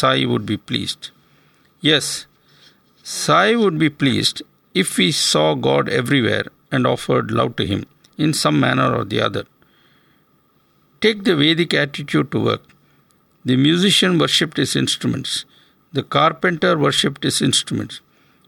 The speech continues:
Before starting on a task, the person said reverentially,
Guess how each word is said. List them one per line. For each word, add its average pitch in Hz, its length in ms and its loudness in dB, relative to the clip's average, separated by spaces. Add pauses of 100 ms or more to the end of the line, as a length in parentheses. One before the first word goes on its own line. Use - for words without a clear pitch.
(140)
Before 208 300 4
starting 160 680 0 (100)
on 123 80 2
a 110 100 -4 (100)
task, - 380 -2 (540)
the 127 140 -2 (120)
person 180 400 2
said 151 280 0
reverentially, 131 640 0